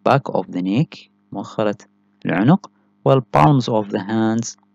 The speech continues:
and soles of the feet. في هذه المناطق اللي هي السكالب، وال back of the neck، palms of the hand، soles of the feet،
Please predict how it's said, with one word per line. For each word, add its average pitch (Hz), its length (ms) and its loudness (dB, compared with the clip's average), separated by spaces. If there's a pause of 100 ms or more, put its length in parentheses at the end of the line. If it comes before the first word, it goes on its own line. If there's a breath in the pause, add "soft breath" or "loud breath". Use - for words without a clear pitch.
and 98 200 -6
soles 98 480 -4
of 87 240 -8
the 85 80 -12
feet. - 360 -14
في 143 60 -4
هذه 226 240 2
المناطق 104 540 2
اللي 90 180 -12
هي 104 60 -4
السكالب، 107 520 0 (760)
وال 82 140 -12
back 113 260 -2
of 110 80 -6
the 113 100 -4
neck، 120 320 -2 (420)
palms 117 240 0
of 117 160 -6
the 110 80 -6
hand، 117 380 -6 (120)
soles 113 360 -8
of 110 180 -6
the 104 60 -14
feet، 123 260 -6